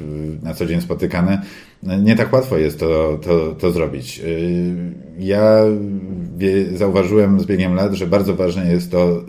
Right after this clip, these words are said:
e, w jakim zespole i z kim mogłem realizować takie przedsięwzięcia.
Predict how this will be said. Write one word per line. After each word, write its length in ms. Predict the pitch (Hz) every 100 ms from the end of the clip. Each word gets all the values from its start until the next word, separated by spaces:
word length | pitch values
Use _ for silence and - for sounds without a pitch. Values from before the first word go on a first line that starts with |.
| 87 80 80
e, 40 |
w 80 | 78
jakim 280 | 95 - 87
zespole 560 | 90 - 82 76 80 87 87
i 60 |
z 120 | -
kim 340 | - 87 87 175 - - - 82
mogłem 300 | 85 85 80
realizować 600 | 80 78 78 73 76 -
takie 340 | 73 78 78
przedsięwzięcia. 840 | 76 82 73 78 78 76 73 73